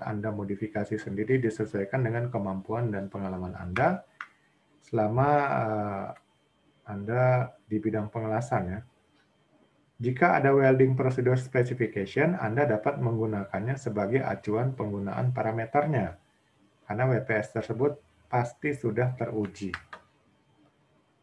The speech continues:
Pengelasan sambungan sudut atau pipa flange.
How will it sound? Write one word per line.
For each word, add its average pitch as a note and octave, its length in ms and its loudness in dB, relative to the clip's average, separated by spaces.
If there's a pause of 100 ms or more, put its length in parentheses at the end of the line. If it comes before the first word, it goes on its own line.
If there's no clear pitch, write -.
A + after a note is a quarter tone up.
(2500)
Pengelasan C3+ 560 6
sambungan C3+ 400 6
sudut C#3 320 4
atau C3+ 320 0
pipa A#2 400 0
flange. F#2+ 480 -2